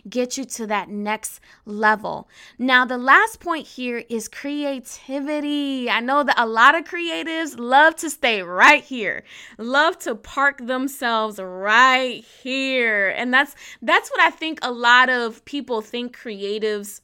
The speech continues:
really mean, or what it means to be a creative, like the aesthetic side of it.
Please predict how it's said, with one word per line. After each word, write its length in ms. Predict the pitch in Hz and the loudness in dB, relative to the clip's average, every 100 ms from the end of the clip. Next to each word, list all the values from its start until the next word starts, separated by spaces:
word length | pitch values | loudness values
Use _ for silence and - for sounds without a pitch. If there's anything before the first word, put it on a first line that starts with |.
| - | -10
really 340 | 214 233 202 | -4 -4 -4
mean, 320 | 190 208 247 | -6 -6 -6
or 160 | 254 208 | -4 -2
what 140 | 220 | -2
it 100 | 214 | -4
means 240 | 190 202 202 | -6 -10 -10
to 120 | 240 | -12
be 180 | 208 208 | -8 -6
a 60 | |
creative, 600 | 202 - 185 196 214 262 269 - - | -8 -10 -10 -6 -4 -4 -4 -12 -8
like 240 | 233 226 226 | -2 -2 -2
the 160 | 247 | -2
aesthetic 640 | 214 - - - 214 233 - | -2 -4 -10 -4 -2 -2 -4
side 400 | - 277 277 285 | 4 6 6 2
of 120 | 285 | -2
it. 240 | 330 330 | -2 -2